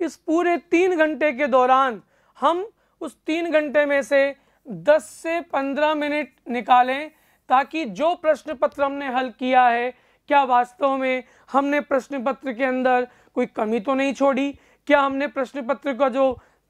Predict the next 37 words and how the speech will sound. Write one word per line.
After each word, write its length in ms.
आंसर 440
हमारी 320
शीट 320
है, 160
क्या 440
हमने 200
रोल 240
नंबर 320
सही 240
लिखा 260
है, 80
नहीं 140
लिखा, 400
हमने 280
डेट 380
मेंशन 380
करी, 360
नहीं 120
करी, 320
हमने 220
प्रश्न 340
संख्या 460
अंकित 360
करी 260
है, 100
नहीं 140
करी, 300
कितने 300
प्रश्न 320
हमने 260
किए, 240
कोई 140
प्रश्न 340
छूट 320
तो 80
नहीं 220
गया। 300